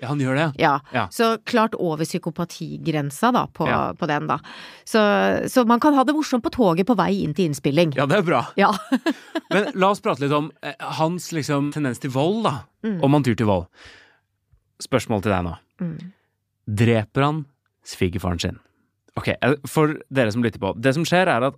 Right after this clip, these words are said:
Speaker 1: han klarer å få også Florence sine foreldre til å investere i denne fantastiske muligheten hans, ikke sant?
Speaker 2: Mm.
Speaker 1: Men så kommer, eh, svigerfaren hans i land, og så sier han, «Du, jeg trenger noe av de pengene fordi jeg skal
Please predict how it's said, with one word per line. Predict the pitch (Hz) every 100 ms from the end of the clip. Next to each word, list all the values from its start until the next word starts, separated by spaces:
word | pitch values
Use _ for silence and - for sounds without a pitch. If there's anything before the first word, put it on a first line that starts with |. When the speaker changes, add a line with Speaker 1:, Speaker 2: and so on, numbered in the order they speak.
| 131
Speaker 1:
han | 147
klarer | 170 170 123 123
å | 139
få | - 120 123 123
også | - 110 - 117
Florence | 131 110 98
sine | - 104
foreldre | 98 104 92 147
til | 147 117
å | 123
investere | 120 113 - 110 92 101 127
i |
denne | 110 104 107 110 -
fantastiske | 113 98 - 95
muligheten | 110 95 85 92
hans, | 87
ikke | 98 139
sant? | 180 -
Speaker 2:
Mm. | 220 190 160 175 -
Speaker 1:
Men | 139 160
så | - 175
kommer, | - 127 127 143 147
eh, | 147 143
svigerfaren | 135 123 110 120
hans | 120 156
i |
land, | 175 185
og |
så | 170
sier | 165 147
han, | 143
«Du, | 165
jeg | 165
trenger | - 113 110
noe | 131 113
av |
de | 107
pengene | 104 123 98 113
fordi | 110 110
jeg |
skal | - -